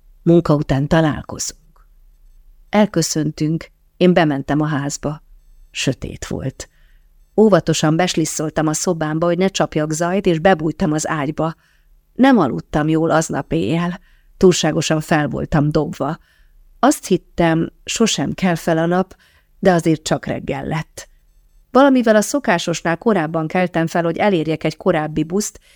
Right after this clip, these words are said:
és így a többi lányt megelőzve érjek be az áruházba. Reméltem, hogy Valeri is bent lesz már,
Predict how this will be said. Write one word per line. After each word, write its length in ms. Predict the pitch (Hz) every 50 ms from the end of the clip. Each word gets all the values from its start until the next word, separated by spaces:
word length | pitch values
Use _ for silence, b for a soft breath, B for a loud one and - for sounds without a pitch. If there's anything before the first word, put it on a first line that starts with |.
| b b
és 160 | - 160 -
így 140 | 196 175 180
a 60 | 170
többi 400 | - - 247 262 226 208 226 214
lányt 280 | 185 180 185 202 202 196
megelőzve 640 | 208 202 190 185 175 170 170 165 170 165 175 170 170
érjek 320 | 170 170 165 170 160 160
be 120 | 156 165 160
az 140 | 160 156
áruházba. 920 | 160 165 160 156 151 156 147 - 151 143 143 147 156 156 170 170 170 - _ _ _ _ _ _
Reméltem, 500 | - 175 202 214 208 190 180 - - 170
hogy 180 | 175 175 170 170
Valeri 400 | 180 196 208 214 185 165 160 156
is 140 | 160 156 156
bent 260 | 156 180 175 170 160
lesz 240 | 170 165 160 - -
már, 300 | 180 170 180 190 196